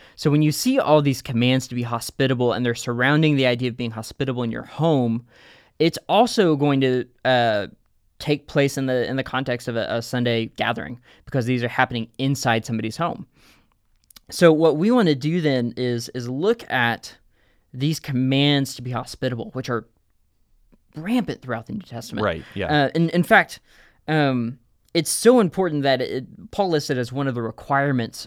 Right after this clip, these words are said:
Speaker 1: for anybody that's going to be one of the primary church leaders, the
Speaker 2: Mm.
Speaker 1: elders. Um, he says, "You have to be hospitable." And he lays that right, right beside, "Not a drunkard, and must be upright and holy." So being hospitable is incredibly important to God. He,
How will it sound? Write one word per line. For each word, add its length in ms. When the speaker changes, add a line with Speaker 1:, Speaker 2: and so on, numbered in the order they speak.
Speaker 1:
for 600
anybody 400
that's 180
going 200
to 60
be 100
one 160
of 60
the 80
primary 480
church 360
leaders, 280
the 80
Speaker 2:
Mm. 40
Speaker 1:
elders. 360
Um, 440
he 100
says, 280
"You 80
have 180
to 100
be 80
hospitable." 600
And 120
he 240
lays 360
that 140
right, 340
right 220
beside, 480
"Not 240
a 40
drunkard, 440
and 400
must 220
be 80
upright 280
and 80
holy." 220
So 260
being 160
hospitable 540
is 80
incredibly 600
important 340
to 40
God. 180
He, 500